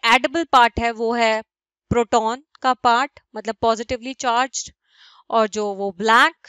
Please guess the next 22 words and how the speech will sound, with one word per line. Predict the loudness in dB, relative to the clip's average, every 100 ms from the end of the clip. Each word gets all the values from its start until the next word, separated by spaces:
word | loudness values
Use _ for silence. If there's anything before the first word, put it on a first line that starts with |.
| -14
जो | -12
सीड्स | -10 -8 -8 -6
हैं | -8
वो | -8 -10
हैं | -12 -12
क्या, | -12 -12 -12
इलेक्ट्रॉन्स। | -10 -10 -10 -14 -16 _ -20 -20 -20 -18 -8
So, | -2 -2
the | 0 0
positive | 0 -2 -6
charge | 0 2 2 0
in | -2
the | 0 -2
atom | -6 -10
is | -14 -18 -10
spread | 0 0 0
all | -2 -2
over | -2 -2 -2
like | -2 -2
the | -6
red | -4 -6 -4 -4
edible | -4 -6